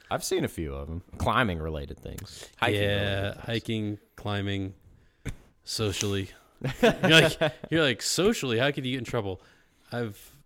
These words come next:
Speaker 2: yeah.
Speaker 1: <laughs> But yeah, that's, uh,
Speaker 2: That's fascinating.
Speaker 1: yeah, it, it's really weird, man. I mean, I, yeah.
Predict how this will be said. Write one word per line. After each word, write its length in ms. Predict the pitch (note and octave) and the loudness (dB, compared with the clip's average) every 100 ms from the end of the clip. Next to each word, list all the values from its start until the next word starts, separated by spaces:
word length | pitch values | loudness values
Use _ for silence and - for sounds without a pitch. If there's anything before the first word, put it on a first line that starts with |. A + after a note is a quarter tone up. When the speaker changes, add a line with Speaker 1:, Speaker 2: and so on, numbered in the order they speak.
| _ _ _ _ _ | _ _ _ _ _
Speaker 2:
yeah. 300 | - G#2 F#2+ - - A#2 - F#3 | -4 -2 -2 -4 -2 0 4 4
Speaker 1:
<laughs> 960 | - F3+ - - D3+ - - B2 A#2 - - - - - - - - - - - _ _ _ - | 4 2 2 0 -2 -4 -8 -6 -6 -8 -12 -20 -20 -20 -20 -20 -20 -20 -20 -20 _ _ _ -4
But 160 | A2 | 0
yeah, 200 | B2+ B2+ | 4 4
that's, 300 | A2 A#2 - | 4 0 -2
uh, 220 | G#2 G#2 - - | -4 -4 -6 -8
Speaker 2:
That's 180 | F3 - | -8 -8
fascinating. 720 | - A2+ C#3+ - G2+ F#2+ F#2 - | -4 0 0 0 -2 -4 -6 -6
Speaker 1:
yeah, 280 | F#2+ F2 - _ - | -4 -4 -8 _ -10
it, 220 | - G2 | -6 -4
it's 240 | F#2 F#2+ - | -4 -4 -6
really 440 | E2 F2 G2 G#2 | -6 -4 0 0
weird, 220 | F#2+ G2+ E2 | 0 0 -2
man. 220 | E2+ E2+ | -4 -4
I 60 | E2+ | -4
mean, 220 | F#2 E2+ | -2 -2
I, 160 | E2+ - | -4 -6
yeah. 260 | - E2+ | -6 -4